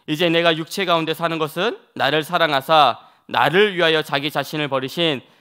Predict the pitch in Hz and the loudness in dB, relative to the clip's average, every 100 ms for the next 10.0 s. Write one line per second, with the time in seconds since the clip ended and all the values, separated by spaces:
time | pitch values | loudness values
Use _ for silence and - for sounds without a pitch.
0 | _ - 254 247 226 208 190 180 - 139 | _ -2 2 4 4 2 0 0 2 0
1 | 143 160 147 151 151 196 294 415 - 143 | 0 -2 0 0 0 2 2 -2 -8 -6
2 | 139 160 131 117 123 170 262 349 - 196 | -4 -2 0 -2 -2 -2 -2 -4 -12 -10
3 | 156 107 - 120 113 _ _ _ _ _ | -10 -14 -18 -20 -20 _ _ _ _ _
4 | _ _ _ _ _ _ _ _ 165 190 | _ _ _ _ _ _ _ _ 2 4
5 | 190 185 180 180 160 190 - 196 180 196 | 6 4 4 0 -2 -2 -2 -2 0 -2
6 | 180 180 180 143 175 - - 240 190 180 | -4 -4 -4 -6 -10 -12 -4 -2 0 0
7 | 175 147 151 226 220 214 185 156 147 131 | 0 -4 -4 -4 -6 -6 -4 -4 -6 -4
8 | 185 165 104 - _ _ _ 143 165 - | -2 -2 -4 -12 _ _ _ -6 -4 -4
9 | - 311 269 240 220 156 117 135 139 95 | -4 -4 -4 -4 -2 0 -2 -2 -4 -6